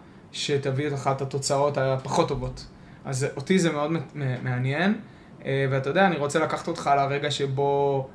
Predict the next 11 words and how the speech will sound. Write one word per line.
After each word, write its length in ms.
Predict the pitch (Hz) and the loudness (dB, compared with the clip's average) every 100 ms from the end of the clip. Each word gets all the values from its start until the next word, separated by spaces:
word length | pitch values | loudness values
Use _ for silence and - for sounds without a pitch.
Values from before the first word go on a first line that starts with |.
| - - | -18 -10
שמעת 360 | - 139 139 | -2 0 0
את 100 | 143 | 0
הוובינר, 500 | 135 139 147 180 208 226 - - - - - - | 0 0 0 0 2 0 -6 -18 -20 -20 -20 -10
אה, 200 | - 143 135 | -2 0 2
את 40 | |
ההדרכה, 720 | 139 135 131 127 151 160 190 202 - - - | 2 2 0 0 0 2 2 -2 -10 -16 -4
מה 200 | 143 165 | 2 4
גרם 300 | 170 156 165 | 6 6 4
לך 160 | 165 160 | 0 -2
טיפה 300 | - 135 147 | -2 0 2
לסדוק 640 | 143 131 - 151 147 - | 2 0 -4 -2 -4 -4